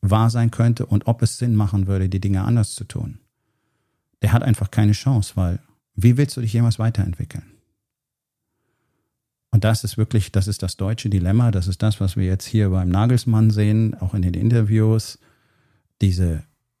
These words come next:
diese völlige Abwesenheit von der Bereitschaft, einfach mal zu realisieren, hier sind Dinge, die ich nicht richtig mache.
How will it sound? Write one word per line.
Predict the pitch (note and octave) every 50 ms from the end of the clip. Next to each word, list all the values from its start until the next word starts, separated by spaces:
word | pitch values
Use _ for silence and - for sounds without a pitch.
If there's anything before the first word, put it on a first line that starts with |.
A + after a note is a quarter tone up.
| _ _ _ _ _ _ _ -
diese | - F#2+ F2 F2+
völlige | F2 - - - C#3 D3+ D3+ C#3 B2+ - -
Abwesenheit | B2 A#2+ - - G#2 G2 G#2 F#2+ F#2+ G2 G2+ G2 F#2 F2 F#2 F2+ F2+ A#2 B2 -
von | - - G#2 G2
der | F#2
Bereitschaft, | E2+ F2+ F2 G2 G#2+ C3 D3 D3+ - - - F#2 G#2 B2 A#2 - - -
einfach | - B2 D3+ D3+ D3+ - C#3+ A#2
mal | B2 A2+ G#2+ -
zu | - - A#2+
realisieren, | G#2 A2+ G#2+ G2+ G2+ G#2 G2+ G2+ G#2+ C3+ B2 G#2+ G#2 A#2 B2+ - -
hier | - - A2 G#2
sind | G2+ A#2 A#2+ A#2 -
Dinge, | G#2 A2 A2+ A2+ G2+
die | F#2+ F#2 F#2
ich | F#2 -
nicht | A#2+ G2+ -
richtig | F#2+ E2+ - - - - -
mache. | - D#2+ D#2+ - -